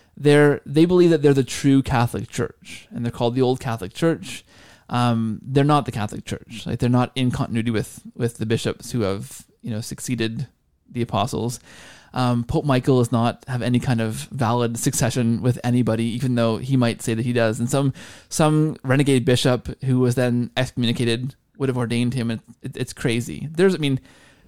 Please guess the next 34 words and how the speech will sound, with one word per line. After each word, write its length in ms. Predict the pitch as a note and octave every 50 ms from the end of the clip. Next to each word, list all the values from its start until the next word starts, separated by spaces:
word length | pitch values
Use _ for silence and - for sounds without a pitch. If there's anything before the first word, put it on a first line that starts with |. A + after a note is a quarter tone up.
| _ -
there 140 | G3 A#3 C4
are 60 | A#3+
crazy 300 | A#3 - A3 G#3 G3 E3+
things 280 | - - D#3+ D3 C#3+ C#3
in 80 | A#2
the 60 | B2+ C#3
<laughs> 120 | - -
Catholic 260 | - - - F#3+ F3+
Church, 200 | - - F3+ D#3+ - - - C4 -
apart 300 | - F#3+ - A#3 B3+ B3
from 100 | B3+ B3+
the 100 | G#3 G3
theology. 640 | G3+ G#3 E3 E3+ E3 E3+ D3 C#3+ - C3+ G#2+ - -
<laughs> 140 | A2 - -
There's 260 | - - A#3 A#3 G3
just 120 | G#3+ G#3 F#3
weird 300 | D#3 E3+ E3+ - F#3 -
things 160 | F3 F3 D#3
going 300 | D#3 E3 D#3+ D3+ D3 D3
on 120 | D3 C#3+
in 120 | C#3+ D3 -
some 180 | - D3 D3+
corners 380 | D3 D#3 D3+ C#3+ C#3+ C#3+ C#3+ C3+
of 80 | C3+
the 80 | C#3+ D3+
church. 360 | - - D3 C#3+ C#3+ - - - - - - - - - - - - - - - _ _ - -
But 160 | - F3+ G#3+ A3+
it's 120 | F3+ -
clear, 680 | - - - A3 A#3 B3 G#3+ D3+ A2+ A2 D#3 G#3 - _ _ _ _ -
it's 160 | D#3 D3 -
clear 600 | - - - A3+ A#3 F#3+ C3 A#2 B2+ E3+ G3+ - _ _ _ _ _ _ _ _
whether 220 | D3+ D3+ D#3 D3+
you're 180 | D3+ D3 C3+ -
in 420 | - C#3 C#3+ C#3 C#3 C#3 C#3 -